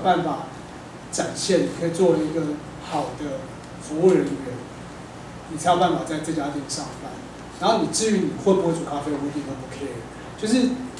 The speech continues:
如果你进来久了，在我们身边久了，我就一定有信心把你教的咖啡煮得很好。所以对我来说，你是不是很有兴趣，或者说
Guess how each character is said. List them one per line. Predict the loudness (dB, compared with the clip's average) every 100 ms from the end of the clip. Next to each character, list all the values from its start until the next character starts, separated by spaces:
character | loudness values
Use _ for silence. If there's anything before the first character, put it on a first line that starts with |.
| -4 4
如 |
果 | 10 10
你 | 10
进 | 4 4
来 | 4 0
久 | 0 -2
了， | -2 2
在 | 6
我 | 6 6
们 |
身 | 0 0
边 | 2
久 | 2
了， | 0 -4 -4
我 | -4 2
就 | 4 4
一 |
定 | 2 2
有 | 2
信 | 0 0
心 | 2
把 | 2
你 | 0
教 | -2 -4
的 | -4 -6 -8
咖 | -6
啡 | -6
煮 | -6 -8
得 |
很 | -10 -10 -10
好。 | -10 -10 -10 2
所 | 6
以 |
对 | 10
我 | 10 8
来 | 6
说， | 0 4 4 2
你 | -2
是 | -2
不 | 2
是 |
很 | 2
有 | 2
兴 | 0 -2
趣， | -2 -2
或 | 2
者 | 2
说 | 2 4 4